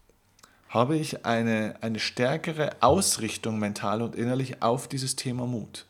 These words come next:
Das ist also eine mentale Krücke, eine Hilfestellung, um mich innerlich zu primen, also auszurichten auf den Wert Mut zum Beispiel. Es kann natürlich auch ein anderer Wert sein, wie zum Beispiel Verständnis,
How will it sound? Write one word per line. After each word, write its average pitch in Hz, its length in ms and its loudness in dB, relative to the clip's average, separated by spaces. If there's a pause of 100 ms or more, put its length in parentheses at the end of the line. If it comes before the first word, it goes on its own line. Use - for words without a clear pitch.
(160)
Das 104 120 -4
ist 120 40 -2
also 113 160 0
eine 117 180 0
mentale 123 560 2
Krücke, - 540 0
eine 113 180 2
Hilfestellung, 180 880 0 (400)
um 160 240 4
mich 143 300 0 (360)
innerlich 165 640 4
zu - 200 0
primen, 131 880 2
also 104 180 -4 (100)
auszurichten 131 1120 2 (360)
auf 135 360 2
den 104 360 -2
Wert 110 400 -2 (160)
Mut 120 680 -2
zum - 220 -8
Beispiel. - 360 -10 (1120)
Es - 80 -10
kann - 160 2
natürlich 147 340 2
auch 127 100 6
ein 135 60 2
anderer 156 440 4
Wert - 180 -10
sein, - 340 -8
wie 104 140 -8
zum - 140 -4
Beispiel 113 240 -2
Verständnis, 131 880 -2